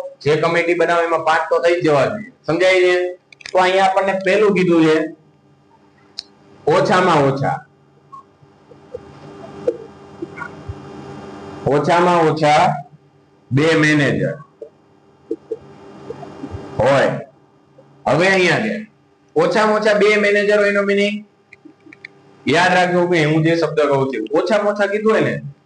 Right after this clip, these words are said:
અહીંયા કેટલામાં ઓછામાં ઓછા કીધા છે? બે. તો બે થી વધુ. સમજાય છે? એવું નહીં કે અહીંયા બે થી ઓછું લેતું હોય. ઓછામાં ઓછું એટલે કે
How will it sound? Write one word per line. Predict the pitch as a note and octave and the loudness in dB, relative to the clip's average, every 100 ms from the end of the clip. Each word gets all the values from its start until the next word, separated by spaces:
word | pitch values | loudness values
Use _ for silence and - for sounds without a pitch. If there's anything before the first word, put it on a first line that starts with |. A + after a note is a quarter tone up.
| _ - _ | _ -20 _
અહીંયા | C#3 D#3+ | -4 -2
કેટલામાં | F3+ F#3+ E3+ | 0 0 0
ઓછામાં | D#3+ E3 D#3 | 0 0 0
ઓછા | D#3 | 0
કીધા | D3 C#3 C3+ | -2 0 -2
છે? | C3 C3 - _ B2+ | -2 -6 -14 _ -2
બે. | B2+ A2 - - _ _ _ _ - _ | 0 0 -4 -10 _ _ _ _ -20 _
તો | A#2+ | -6
બે | A#2+ D3 | -2 -2
થી | E3 - | 0 0
વધુ. | C3+ D3 C#3 - _ _ _ _ _ _ _ _ | 0 0 0 -2 _ _ _ _ _ _ _ _
સમજાય | D#3 F#3 D#3+ | -2 2 2
છે? | B2 - - B2 | 0 -4 -4 -2
એવું | D#3+ | 0
નહીં | F3 F3+ | 0 -2
કે | |
અહીંયા | E3+ D3+ | 0 0
બે | D3+ D3+ | 0 0
થી | |
ઓછું | C3+ C#3+ C#3 | 0 0 0
લેતું | A#2+ A2 | -2 -2
હોય. | G#2 - - - _ _ _ _ _ | -6 -8 -10 -14 _ _ _ _ _
ઓછામાં | C3+ E3 F#3 F#3 F3+ | 0 0 0 2 2
ઓછું | F3 F3+ | 2 2
એટલે | F3 | 2
કે | E3+ | 2